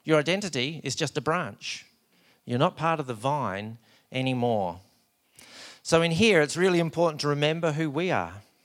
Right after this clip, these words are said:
that we have an identity. We are a branch in God's eyes, that he loves us as individuals, but that we are part of a whole.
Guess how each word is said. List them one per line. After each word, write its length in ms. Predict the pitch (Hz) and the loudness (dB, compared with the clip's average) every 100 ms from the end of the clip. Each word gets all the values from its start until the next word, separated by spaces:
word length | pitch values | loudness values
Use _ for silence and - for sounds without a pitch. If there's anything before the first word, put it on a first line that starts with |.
| _ _ _ | _ _ _
that 120 | 156 | -2
we 100 | 151 | 0
have 240 | 139 190 | 2 2
an 100 | 208 | 4
identity. 680 | 147 117 113 107 104 139 202 147 | 2 0 -4 -6 -8 -8 -8 -8
We 120 | 110 | -2
are 180 | 113 151 | 2 2
a 40 | |
branch 600 | 151 131 127 175 - - - _ _ _ _ _ | 2 2 2 -2 -8 -10 -12 _ _ _ _ _
in 180 | - 113 | -10 -4
God's 300 | 117 131 139 | 2 2 2
eyes, 380 | 131 107 107 101 | 0 0 -2 -6
that 140 | 101 | -6
he 80 | 104 | -4
loves 280 | 107 120 123 | -2 -2 -2
us 180 | 120 117 | -2 -2
as 160 | 98 | -4
individuals, 920 | 113 101 92 131 113 101 90 98 - - _ _ _ _ _ _ _ _ _ | -6 -8 -6 -8 -6 -10 -10 -12 -16 -18 _ _ _ _ _ _ _ _ _
but 140 | 113 | -6
that 220 | 120 101 | -4 -4
we 140 | 120 120 | -2 2
are 180 | 113 117 | 2 2
part 340 | - 107 98 | 0 -2 -2
of 80 | 90 | -4
a 80 | 92 | -8
whole. 480 | - 101 87 90 | -4 -4 -4 -10